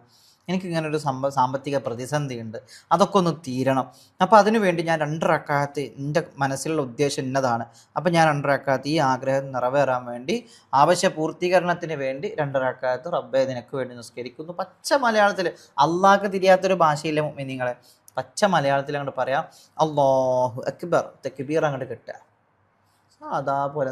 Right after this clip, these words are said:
നിസ്കരിക്കുക. അത്രയേ ഉള്ളൂ ഖളാഉൽ ഹാജത്ത്. നിസ്കാരം കഴിഞ്ഞാൽ അവിടെ ഇരിക്കുക. അവിടെ ഇരുന്ന് സുഗന്ധമൊക്കെ പൂശിയതിന് ശേഷം, നല്ല നജസില്ലാത്ത സ്ഥലം, നല്ല സുഗന്ധമൊക്കെ പൂശി, എന്ത് അമല് ചെയ്യുമ്പോഴും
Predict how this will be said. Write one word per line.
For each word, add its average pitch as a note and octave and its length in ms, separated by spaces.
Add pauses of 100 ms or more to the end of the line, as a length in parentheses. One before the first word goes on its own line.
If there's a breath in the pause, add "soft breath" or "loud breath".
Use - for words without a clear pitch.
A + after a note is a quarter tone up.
നിസ്കരിക്കുക. A#2 540 (880)
അത്രയേ C#4 260
ഉള്ളൂ A3 180
ഖളാഉൽ D3+ 420
ഹാജത്ത്. C3 320 (320 loud breath)
നിസ്കാരം C4 480
കഴിഞ്ഞാൽ A3 280
അവിടെ F3+ 200
ഇരിക്കുക. C3+ 280 (500)
അവിടെ E3+ 200
ഇരുന്ന് F3+ 220
സുഗന്ധമൊക്കെ E3 540
പൂശിയതിന് C3+ 600
ശേഷം, A#2 280 (440 loud breath)
നല്ല F#3 360
നജസില്ലാത്ത D#3 760
സ്ഥലം, A#2+ 320 (240)
നല്ല C#3 300
സുഗന്ധമൊക്കെ C#3 580
പൂശി, B2 280 (260)
എന്ത് A#3+ 360 (120)
അമല് E3+ 340
ചെയ്യുമ്പോഴും C#3 380